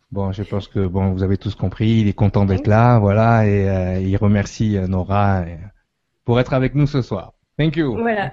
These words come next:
Speaker 2: Et comme vous l'avez compris, ce soir, on a la chance d'avoir comme traducteur Cyril Liel qui va nous traduire les questions d'Alfara ce soir.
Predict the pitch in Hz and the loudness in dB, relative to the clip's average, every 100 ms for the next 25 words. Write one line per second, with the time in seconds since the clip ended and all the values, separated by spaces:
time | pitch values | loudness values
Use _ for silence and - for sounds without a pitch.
0 | 233 240 294 294 269 247 240 240 226 262 | -4 0 0 2 2 2 0 -2 -2 -4
1 | 277 240 226 247 240 220 202 202 196 240 | -4 -4 -2 -2 0 0 0 -2 -2 -6
2 | 220 196 202 196 180 - 254 208 - 190 | -4 -4 -4 -6 -8 -6 -6 -6 -8 -6
3 | 196 196 - 269 208 185 196 196 180 175 | -4 -6 -10 -6 -4 -2 -4 -4 -4 -4
4 | 175 - 214 220 190 185 180 - 208 208 | -4 -4 -2 -2 -2 -4 -8 -6 -4 -2
5 | 180 180 175 180 196 170 165 196 208 226 | -2 -4 -6 -6 -6 -8 -6 -2 0 -2